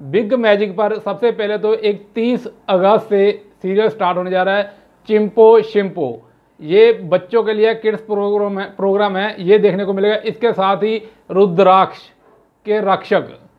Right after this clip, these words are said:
ये सीरियल भी हमें देखने को मिलेगा इकतीस अगस्त से। और इसके साथ ही एक और नया सीरियल स्टार्ट होने जा रहा है बच्चों का ही बिग मैजिक पर, सोनपरी।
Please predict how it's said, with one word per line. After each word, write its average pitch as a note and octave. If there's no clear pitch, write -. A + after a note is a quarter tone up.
ये G3
सीरियल A3
भी A3+
हमें F#3+
देखने G3
को G3+
मिलेगा A3
इकतीस A3+
अगस्त F#3
से। A#2+
और A#3+
इसके A#3+
साथ G3+
ही B3
एक A3+
और A3+
नया A3
सीरियल G#3+
स्टार्ट F#3+
होने G3+
जा G3
रहा F#3+
है G3
बच्चों F#3+
का F#3+
ही G3+
बिग F3+
मैजिक F#3+
पर, G#3
सोनपरी। G3+